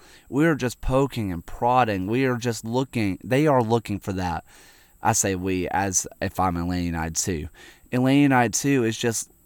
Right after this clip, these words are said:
jab, jab, jab, jab. But when they can't even get past the midfield mark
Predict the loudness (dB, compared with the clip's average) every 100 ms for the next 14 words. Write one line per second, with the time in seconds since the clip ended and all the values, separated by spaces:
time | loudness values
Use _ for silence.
0 | _ _ _ -4 4 6 6 2 0 4
1 | 4 4 0 0 2 2 0 4 6 6
2 | 2 -6 -14 -20 -20 _ 6 8 10 6
3 | 0 _ _ _ _ _ _ _ -6 0
4 | 2 4 2 2 2 4 2 2 0 0
5 | 2 2 2 -2 -2 -2 -4 0 2 2
6 | 2 2 0 -2